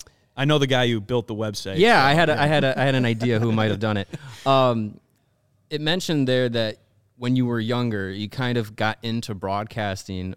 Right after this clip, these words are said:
Speaker 2: by, uh, going and, and, and broadcasting games, uh, for backyard baseball.
Speaker 1: Yes.
Speaker 2: How did that come about? You just started doing it as a kid?
Speaker 1: Yeah, I, w-, I was a huge, I was a huge fanatic of the Backyard Sports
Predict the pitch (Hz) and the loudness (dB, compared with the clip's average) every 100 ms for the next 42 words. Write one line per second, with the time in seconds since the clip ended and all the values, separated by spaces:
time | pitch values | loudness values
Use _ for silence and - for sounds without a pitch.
0 | - 98 98 95 92 90 85 80 - - | -12 -6 -4 -2 -4 -4 -6 -8 -12 -16
1 | _ 104 110 110 107 101 101 104 101 98 | _ -10 -4 -2 -2 -4 -6 -8 -6 -6
2 | 101 113 - 113 - 104 95 104 104 - | -4 -6 -4 -6 -4 -6 -4 -4 -4 -6
3 | _ _ 98 85 - 90 85 104 117 113 | _ _ -10 -10 -8 -12 -8 -10 -8 -6
4 | 95 87 92 107 - 180 104 127 117 - | -6 -6 -12 -12 -10 -8 -6 -8 -8 -10
5 | - - 165 160 143 139 98 82 73 69 | -12 -6 -6 -2 -4 -4 -6 -8 -12 -14
6 | - 113 117 - - 139 127 107 113 127 | -8 -6 -6 -8 -8 -4 -2 -2 0 0
7 | 127 120 110 127 208 247 160 160 135 151 | 0 -2 -4 -6 -6 -4 0 2 2 0
8 | 151 127 156 151 131 120 160 180 170 139 | 0 0 2 0 -2 -4 -4 -2 -2 -4
9 | - - - 117 120 - - 123 - 226 | -10 -12 -8 -6 -4 -8 -8 -8 -2 -2
10 | 156 151 135 139 139 - 113 110 101 120 | -2 -6 -2 -2 -2 -4 -6 -8 -6 -6
11 | 131 - 123 110 - - 120 127 - - | -4 -2 -2 -2 -8 -6 -4 -4 -4 -8
12 | - | -8